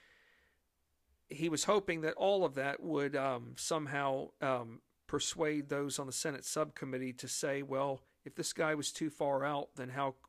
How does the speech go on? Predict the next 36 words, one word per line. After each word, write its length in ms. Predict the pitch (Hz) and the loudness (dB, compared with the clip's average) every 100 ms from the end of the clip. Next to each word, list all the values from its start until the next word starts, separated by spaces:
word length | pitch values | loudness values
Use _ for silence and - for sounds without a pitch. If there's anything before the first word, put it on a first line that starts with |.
| _ | _
how 220 | 123 147 | -4 0
would 220 | 147 143 | 0 -2
he 120 | 131 143 | -2 -6
have 140 | 123 | -4
known 300 | 143 139 135 | -4 -4 -4
as 240 | 127 131 | -6 -8
to 80 | - | -8
what 200 | 135 139 | -4 -4
was 160 | 127 123 | -4 -6
really 280 | 135 131 123 | -6 -4 -4
going 320 | 127 117 120 | -6 -6 -6
on?" 380 | 139 113 107 - - - - - - _ _ _ _ | -6 -6 -14 -20 -20 -20 -20 -20 -20 _ _ _ _
Well, 120 | - 135 | -2 2
they're 140 | 151 | 4
not 300 | 147 156 165 | 4 0 0
buy-, 240 | 143 151 - | 2 2 2
they're 140 | 147 | 0
not 200 | 147 151 | 0 -2
gonna 140 | 151 151 | -2 0
fall 240 | - 170 | 4 4
for 240 | 160 113 | 2 -6
it, 80 | 107 | -4
folks. 400 | 120 117 117 - - _ _ _ _ _ - | -6 -8 -8 -10 -12 _ _ _ _ _ -2
Californian's, 920 | 156 175 185 - 220 220 175 170 156 | 4 6 4 2 2 2 0 -2 2
uh, 160 | 160 156 | 4 4
logged 480 | 151 170 175 160 - | 6 6 6 2 -8
position 680 | 147 135 185 180 165 143 | -6 0 0 2 -2 -4
was 140 | 135 131 | -4 -6
based 460 | 135 151 156 - | 0 4 4 2
on 160 | 151 139 | 0 0
a 80 | 127 | -2
sun 460 | - - 190 214 | -4 0 0 0
sighting, 800 | 208 - - 131 131 131 131 135 - | -2 -2 2 2 2 -2 -6 -8 -4
um, 420 | 135 123 120 117 _ _ - | 0 0 -2 -10 _ _ -6
event 460 | 135 135 143 139 | -2 -2 -2 -2
that 140 | 135 | -4